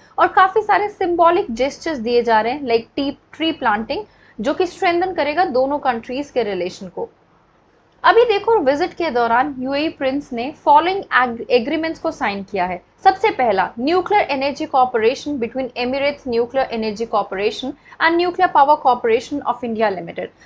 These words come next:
जो ये एमओयू है उससे ये एक्सपेक्ट किया जा रहा है कि कॉपरेशन एनहांस होगी in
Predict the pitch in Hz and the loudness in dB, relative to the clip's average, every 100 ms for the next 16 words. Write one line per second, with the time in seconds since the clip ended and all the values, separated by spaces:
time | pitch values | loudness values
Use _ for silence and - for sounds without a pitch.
0 | - 226 349 359 - 294 311 359 381 403 | -8 -2 4 4 2 0 0 0 0 0
1 | 311 330 - - 294 - 330 302 339 330 | 0 -2 -4 -6 -6 -2 0 0 -2 -6
2 | - 349 - 269 233 240 214 233 339 - | -4 -6 0 2 2 4 4 2 0 -8
3 | _ - 359 359 302 320 320 330 403 294 | _ -4 2 4 4 2 -4 -4 -6 -4
4 | 262 247 254 311 - 285 254 330 - | -6 0 2 0 -4 -4 -2 -4 -4